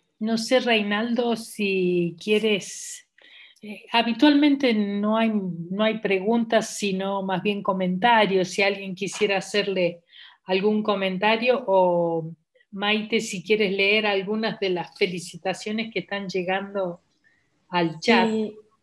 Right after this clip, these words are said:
Speaker 2: eh, José Luis Boco dice: "Felicitaciones, Carlos, brillante conferencia, dictó las clases de movimiento bacteriano a los estudiantes de bioquímica, aprendí muchísimo,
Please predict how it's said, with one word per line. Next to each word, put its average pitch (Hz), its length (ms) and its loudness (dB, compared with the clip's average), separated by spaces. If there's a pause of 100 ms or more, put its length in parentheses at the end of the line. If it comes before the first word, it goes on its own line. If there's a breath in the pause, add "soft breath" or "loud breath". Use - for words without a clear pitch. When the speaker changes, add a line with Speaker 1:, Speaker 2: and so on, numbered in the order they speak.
(280)
Speaker 2:
eh, 196 580 -4
José 202 300 2
Luis 226 200 6
Boco 226 320 2
dice: 208 380 4
"Felicitaciones, 196 1000 -4
Carlos, 247 760 -6
brillante 214 520 -8
conferencia, 214 1080 -10
dictó 196 340 -12
las 202 160 -6
clases 208 540 -10 (460)
de 185 120 -8
movimiento 185 640 -6
bacteriano 190 560 -4
a - 20 -6
los 185 220 -10
estudiantes 190 800 -10
de 165 100 -6
bioquímica, 233 680 -8
aprendí 175 480 -14
muchísimo, 208 760 -14